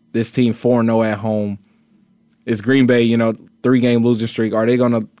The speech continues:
kick it back into gear? We don't know. It's gonna be a cold game. That's why I love games in late November, uh, before Thanksgiving.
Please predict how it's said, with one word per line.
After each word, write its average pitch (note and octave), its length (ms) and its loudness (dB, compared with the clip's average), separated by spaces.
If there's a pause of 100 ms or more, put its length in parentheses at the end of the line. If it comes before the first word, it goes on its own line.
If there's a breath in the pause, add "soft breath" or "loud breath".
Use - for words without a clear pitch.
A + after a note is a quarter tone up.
kick C3+ 220 0
it A#2+ 60 -2
back A2 220 0
into G2+ 200 -6
gear? A2+ 400 0 (480 soft breath)
We C3+ 100 4
don't D3 160 2
know. A#2+ 180 0
It's A2+ 120 -4
gonna D#3+ 180 2
be D#3+ 80 0
a B2+ 60 -2
cold C3+ 380 2
game. A#2 380 -4 (280)
That's A#2+ 160 -12
why A#2+ 80 -2
I - 20 0
love A2+ 360 0
games A2+ 280 -2
in G#2+ 180 -6
late A2+ 200 -2
November, G2+ 480 -6 (720 soft breath)
uh, G2+ 280 -2
before A2 460 0
Thanksgiving. G#2+ 760 -4